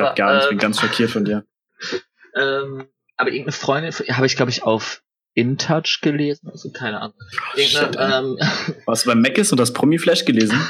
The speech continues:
Speaker 2: <laughs> Ja, so ungefähr. Ähm,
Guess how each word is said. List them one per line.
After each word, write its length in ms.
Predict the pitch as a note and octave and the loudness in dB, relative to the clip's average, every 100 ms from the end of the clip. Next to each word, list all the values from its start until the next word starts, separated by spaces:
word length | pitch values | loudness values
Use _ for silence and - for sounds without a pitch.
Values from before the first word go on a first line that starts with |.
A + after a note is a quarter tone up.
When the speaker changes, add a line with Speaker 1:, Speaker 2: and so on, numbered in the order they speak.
| F#3+ E3 | -2 0
Speaker 2:
<laughs> 160 | D#3 | 2
Ja, 120 | C#3+ | 4
so 200 | C#3 D3 D3 | 4 2 0
ungefähr. 400 | B2 A#2+ A#2 - G3+ B3 B3+ G#3+ - | 0 0 -2 0 -4 -6 -8 -8 0
Ähm, 540 | B2+ B2 A#2+ A#2+ A2+ | 2 4 0 -4 -6